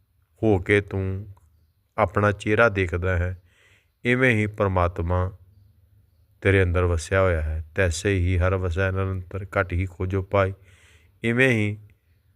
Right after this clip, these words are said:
ਤੇਰਾ ਪ੍ਰਮਾਤਮਾ ਜਿਹੜਾ ਹੈ,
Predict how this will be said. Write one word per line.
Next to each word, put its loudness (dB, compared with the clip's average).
ਤੇਰਾ 4
ਪ੍ਰਮਾਤਮਾ 0
ਜਿਹੜਾ 2
ਹੈ, -4